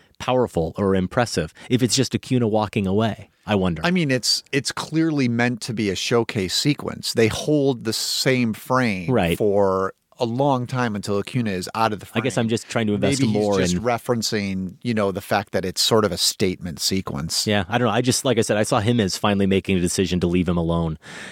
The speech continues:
Speaker 1: And maybe that is what's happening. Maybe it isn't. You talked about sort of the politics of the movie and maybe what it's trying to say, and it might be folly to try to go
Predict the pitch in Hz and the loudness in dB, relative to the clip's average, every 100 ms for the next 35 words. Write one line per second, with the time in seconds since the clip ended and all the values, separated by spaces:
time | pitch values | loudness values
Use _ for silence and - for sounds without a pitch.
0 | - - - 101 90 - - _ - 107 | -18 -10 -2 0 0 -2 -10 _ -6 -2
1 | 104 95 95 92 90 - 90 90 87 85 | 2 2 0 0 -2 0 -2 0 0 0
2 | 85 85 92 90 - - - _ - 113 | 0 0 2 0 -2 -10 -20 _ -4 -2
3 | - 123 - 117 107 - 101 87 - 110 | 0 0 2 0 0 0 0 0 0 2
4 | 107 104 - 98 95 95 95 90 87 85 | 2 0 0 2 2 2 2 2 0 -4
5 | _ 101 98 90 82 85 90 - - 95 | _ -2 0 0 -2 -2 -2 -2 0 0
6 | 87 90 104 90 87 - 107 90 95 95 | 2 2 2 2 0 -2 -2 0 2 0
7 | 90 90 - 92 92 87 - - 92 85 | 0 -2 0 0 2 0 -2 0 0 2
8 | 98 87 - - - - - - 110 92 | 0 0 -2 -12 -20 -20 -18 -6 0 2
9 | 92 | 0